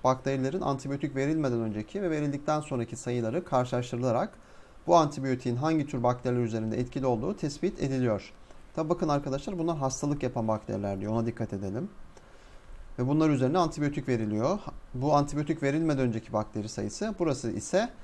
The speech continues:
antibiyotik verildikten sonraki bakteri sayıları. Buna göre geliştirilen antibiyotik hangi bakteri üzerinde etkili olmuştur? Şuna bakalım.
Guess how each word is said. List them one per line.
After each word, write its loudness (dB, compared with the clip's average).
antibiyotik 2
verildikten 0
sonraki -2
bakteri 0
sayıları. 0
Buna 2
göre 6
geliştirilen 2
antibiyotik 0
hangi 2
bakteri 4
üzerinde 0
etkili -4
olmuştur? -4
Şuna 0
bakalım. 2